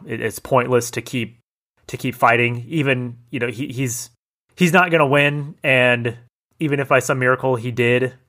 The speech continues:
like, there's so many, so many issues in the rest of the Confederacy, and, like, their capital is captured. So he just kind of realizes that it's time to, it's time to be done, um, and he surrenders to Grant at the Appomattox, or actually it was, it was at a guy's house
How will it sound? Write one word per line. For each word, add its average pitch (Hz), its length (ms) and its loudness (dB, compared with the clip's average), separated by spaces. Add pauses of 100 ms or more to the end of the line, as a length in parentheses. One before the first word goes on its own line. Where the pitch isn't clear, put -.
(120)
like, 110 280 0 (280)
there's 120 220 -2
so 131 200 0
many, 120 520 -4
so - 160 -6
many 135 200 -2
issues 131 420 -2 (420)
in 143 160 -6
the 127 100 -2
rest 123 320 2
of 135 80 -2
the 131 80 -2
Confederacy, 131 640 0
and, 117 200 0
like, 113 160 0
their 107 160 -6 (140)
capital 123 440 0
is 120 80 -8
captured. 123 520 -2 (220)
So 123 160 -2
he 120 140 -6
just 117 160 -6
kind 123 180 0
of 101 80 -4
realizes 117 440 0
that 104 120 -4
it's - 80 -8
time 107 360 0
to, 101 440 -2 (160)
it's - 120 -8
time 113 180 0
to 107 60 -4
be 107 100 -6
done, 113 400 2 (300)
um, 107 260 0
and 110 120 0
he 117 560 -4 (220)
surrenders 120 920 0 (120)
to 131 140 -6
Grant 110 540 0 (240)
at 110 220 0
the 110 120 -2
Appomattox, 104 480 -2
or 131 160 0
actually 139 280 2
it - 20 -2
was, 113 80 -4
it - 140 -8
was 123 100 0
at 131 80 4
a 113 60 4
guy's 110 260 2
house - 480 -2